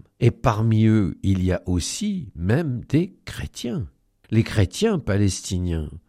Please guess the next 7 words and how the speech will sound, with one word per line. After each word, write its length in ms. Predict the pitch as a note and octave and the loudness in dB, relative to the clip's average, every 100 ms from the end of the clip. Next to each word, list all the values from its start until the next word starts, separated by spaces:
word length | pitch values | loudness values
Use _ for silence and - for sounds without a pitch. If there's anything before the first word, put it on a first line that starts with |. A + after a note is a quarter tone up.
| _ F2 | _ 0
devraient 500 | G2+ B2+ A#2+ G#2 G#2+ | 2 4 2 -2 -2
avoir 480 | F#2+ G2+ F2 D2+ _ _ - | 0 0 0 -4 _ _ -2
une 220 | G2+ F2 | -2 -2
place 680 | B2+ G#3 G3 - - - - _ _ _ | -4 -4 -4 -6 -10 -14 -20 _ _ _
dans 180 | E2+ F#2 | 0 0
ces 220 | - - | 0 -4
négociations 800 | D#2+ D2 D2+ - - C#2 - C#2+ | -4 -4 -6 -6 -6 -8 -8 -10